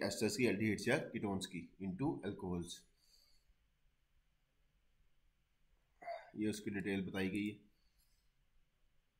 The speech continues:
अब कहता है अगर ऑक्साइम से, अगर आपको, ऑक्साइम आपको पता है कैसे बनते हैं, एल्डिहाइड कीटोन की रिएक्शन लगा के हाइड्रोक्सिल अमीन के साथ,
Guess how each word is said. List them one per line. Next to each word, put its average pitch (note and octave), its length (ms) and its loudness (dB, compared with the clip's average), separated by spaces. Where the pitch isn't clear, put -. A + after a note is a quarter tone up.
अब F#2 140 -10
कहता A2 220 4
है A#2+ 80 4
अगर G#2+ 260 4
ऑक्साइम G#2+ 540 4
से, B2 180 2
अगर A2 160 4
आपको, F#2+ 400 0
ऑक्साइम G#2 400 0
आपको G2+ 180 -4
पता G#2 140 -2
है A2 60 0
कैसे A2 220 -2
बनते G#2+ 280 -2
हैं, A2+ 260 -2
एल्डिहाइड G2 360 4
कीटोन G#2 300 -2
की - 120 -6
रिएक्शन G2+ 260 -2
लगा F#2+ 220 2
के G2+ 100 -2
हाइड्रोक्सिल G2+ 440 0
अमीन G#2 180 0
के G2+ 80 -4
साथ, A2 140 -2